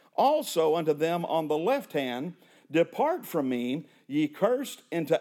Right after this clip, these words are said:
everlasting pi-, fire, prepared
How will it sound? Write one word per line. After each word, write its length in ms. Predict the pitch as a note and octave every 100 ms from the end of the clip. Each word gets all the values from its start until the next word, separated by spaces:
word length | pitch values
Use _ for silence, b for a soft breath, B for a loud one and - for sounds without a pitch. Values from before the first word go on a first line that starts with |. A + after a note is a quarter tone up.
| -
everlasting 800 | A#3 C4 A#3+ A#3+ A3 - A3
pi-, 300 | F#3 G#3 F3 -
fire, 500 | A#3 G#3 C#3 C#3+ D3+ B B
prepared 760 | - F3 - A#3+ B3+ B3+ A#3 G3+